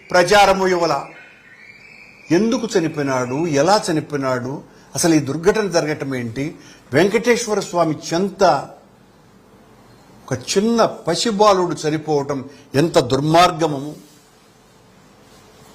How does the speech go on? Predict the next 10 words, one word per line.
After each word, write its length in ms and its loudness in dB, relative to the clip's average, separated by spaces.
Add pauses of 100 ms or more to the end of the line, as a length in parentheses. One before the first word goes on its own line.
(640)
మద్యము, 840 2
మాంసాలు 1160 0 (800)
కొండ 260 2
మీదకి 500 -2
నిరంతరాయంగా 840 0
జరగటం. 420 -12 (420)
నిన్ననే 680 2 (1040)
బిర్యానీ 540 2
తింటూ 760 -4 (2250)
ఆ 200 4